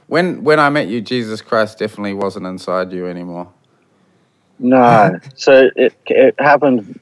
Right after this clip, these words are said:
Speaker 2: very fast. I read, um, I read The God Delusion and then got filled with rage.
Speaker 1: Yeah, you're real angry
Speaker 2: Very
Speaker 1: at God too.
Speaker 2: Oh, rapidly.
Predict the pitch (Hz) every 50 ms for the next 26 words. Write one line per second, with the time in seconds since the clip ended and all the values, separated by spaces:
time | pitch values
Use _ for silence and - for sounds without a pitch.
0 | _ - - - - 127 127 131 127 120 113 - - 107 104 98 92 87 73 -
1 | - - - _ - 131 - - - 107 107 107 107 117 120 117 113 107 107 107
2 | 104 101 98 98 95 92 95 95 _ _ _ _ _ _ _ _ _ _ _ _
3 | - - - 117 120 127 127 123 104 107 87 113 110 110 110 104 107 110 104 104
4 | 95 92 87 92 90 90 87 92 92 90 90 92 87 - 90 87 - _ - -
5 | - 104 98 95 85 85 87 85 82 82 _ _ _ - 92 92 90 92 90 82
6 | 82 78 80 87 - - - - - - 87 95 92 92 92 87 92 107 113 110
7 | 95 90 104 107 101 107 110 101 98 98 95 90 87 87 82 82 82 82 - _
8 | - 101 95 87 82 82 _ _ _ _ _ - - 135 123 117 113 107 95 98
9 | 98 107 123 139 151 170 - - 135 104 90 82 80 71 67 67